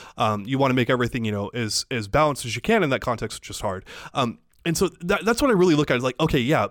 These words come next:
Punk is, like, the undisputed number one player right now. He's got, like, five billion more C P T points than anyone else. Um, he lost at C E O, that happens, like, whatever. Um,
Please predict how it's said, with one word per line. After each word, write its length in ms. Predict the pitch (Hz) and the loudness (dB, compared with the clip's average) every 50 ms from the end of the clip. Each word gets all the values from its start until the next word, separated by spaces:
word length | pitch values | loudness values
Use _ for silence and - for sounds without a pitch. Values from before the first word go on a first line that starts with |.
| _ | _
Punk 260 | - - 220 233 - 220 | -2 0 0 2 2 2
is, 100 | 165 147 | 2 2
like, 140 | 143 123 | 0 0
the 140 | - 147 143 | -2 -2 -2
undisputed 480 | 135 143 151 147 - - 160 135 123 120 | -2 -2 -2 -4 -2 0 0 0 0 0
number 200 | 131 127 127 131 | -2 0 2 2
one 140 | 127 - 113 | 2 2 2
player 240 | - 147 135 127 | 0 0 0 2
right 160 | 117 120 120 101 | 2 2 0 0
now. 140 | 117 113 | -2 -2
He's 160 | 107 117 123 - | -2 -4 -4 -2
got, 160 | 147 127 98 | -2 -2 -4
like, 100 | 110 - | -4 -8
five 340 | - - 160 143 139 131 110 | -4 -2 0 2 2 2 0
billion 280 | 127 131 135 123 113 | 0 0 2 0 0
more 240 | 110 117 120 117 110 | 2 2 4 2 2
C 180 | - - - 131 | 0 -4 -6 -8
P 120 | - 127 | -8 -8
T 180 | - 127 123 - | -8 -8 -8 -6
points 260 | - 131 113 110 - | -6 -6 -6 -6 -6
than 100 | 131 117 | -8 -8
anyone 360 | 92 123 127 131 117 117 110 | -6 -4 -4 -2 0 0 0
else. 320 | 110 110 110 104 - - - - - - - - - | 0 0 -2 -2 -4 -4 -6 -10 -16 -20 -20 -8 -2
Um, 400 | - 123 120 110 104 101 95 - _ _ _ _ _ _ _ _ - - - | 0 2 2 2 2 -2 -4 -10 _ _ _ _ _ _ _ _ -20 -14 -6
he 120 | - 170 | 0 2
lost 300 | 165 156 156 156 - - | 4 4 4 4 2 0
at 80 | 175 - | -2 -4
C 260 | - - 170 151 147 | -4 -4 -2 0 2
E 60 | 143 | 2
O, 100 | 135 131 | 4 2
that 140 | 123 127 107 | 2 2 0
happens, 380 | 110 127 127 - 147 123 120 131 | 0 0 0 0 0 -4 -4 -4
like, 160 | 113 101 - | -6 -4 0
whatever. 420 | 127 123 123 123 110 117 110 110 - - - - - - - | 2 2 2 2 2 0 0 -2 -4 -8 -16 -20 -20 -14 -6
Um, 300 | - 131 120 110 110 - | -2 0 0 0 -2 -6